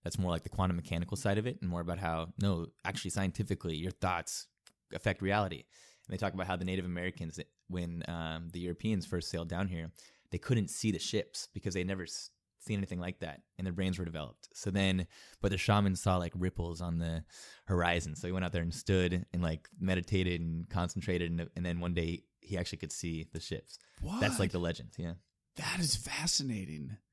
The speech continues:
Speaker 1: It's pretty
Speaker 2: What the,
Speaker 1: crazy.
Speaker 2: it's called What the Fuck Do We Know?
Speaker 1: What the, it's literally Bleep, like, What the Bleep Do We
Speaker 2: What
Speaker 1: Know
Speaker 2: the
Speaker 1: is,
Speaker 2: Bleep
Speaker 1: is
Speaker 2: Do
Speaker 1: the
Speaker 2: We
Speaker 1: name of
Speaker 2: Know?
Speaker 1: the movie, yeah.
Speaker 2: Okay.
Speaker 1: It's a really good movie.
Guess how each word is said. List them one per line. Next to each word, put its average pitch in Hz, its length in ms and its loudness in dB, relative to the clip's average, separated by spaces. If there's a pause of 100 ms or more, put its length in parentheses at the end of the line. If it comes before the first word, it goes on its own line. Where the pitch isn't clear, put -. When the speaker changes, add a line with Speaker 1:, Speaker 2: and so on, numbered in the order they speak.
Speaker 1:
It's - 80 -18
pretty 120 60 0
Speaker 2:
What 139 120 0
the, - 80 -2
Speaker 1:
crazy. 92 140 -2
Speaker 2:
it's 120 100 0
called 120 240 0
What 117 160 0
the 120 60 -4
Fuck 113 280 -2
Do 123 80 0
We 113 100 0
Know? 98 380 -2
Speaker 1:
What 110 200 4
the, 107 120 8
it's 101 120 4
literally 110 260 6
Bleep, 90 380 2
like, 85 140 2
What 92 140 2
the 92 60 2
Bleep 87 320 2
Do 87 80 0
We 85 60 6
Speaker 2:
What 85 100 4
Speaker 1:
Know 82 60 2
Speaker 2:
the 82 40 4
Speaker 1:
is, 82 100 2
Speaker 2:
Bleep 92 180 4
Speaker 1:
is 95 80 6
Speaker 2:
Do 95 60 2
Speaker 1:
the 95 60 6
Speaker 2:
We 92 60 6
Speaker 1:
name 90 80 4
of 87 60 2
Speaker 2:
Know? 85 80 2
Speaker 1:
the 85 60 2
movie, 82 240 -2
yeah. 85 160 -2 (100)
Speaker 2:
Okay. 98 340 -6 (320)
Speaker 1:
It's 98 100 -2
a 95 40 -2
really 85 140 -2
good 85 120 -4
movie. 90 180 -8